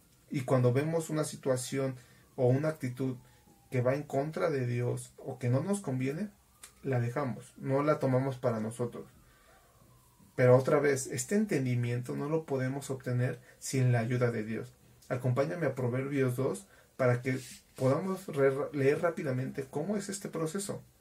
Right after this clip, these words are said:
Dice así Proverbios capítulo dos: "Hijo mío,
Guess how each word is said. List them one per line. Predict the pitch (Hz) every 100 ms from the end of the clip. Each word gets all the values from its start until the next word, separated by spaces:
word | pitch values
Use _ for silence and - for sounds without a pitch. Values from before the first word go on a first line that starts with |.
| _ _
Dice | 127 147 151
así | 165 165
Proverbios | 160 139 135 135 143 135
capítulo | 127 - 135 123
dos: | 123 214 - - _ _ _ _ _ _ _ _ _ _ _ _
"Hijo | 175 156 196
mío, | 139 120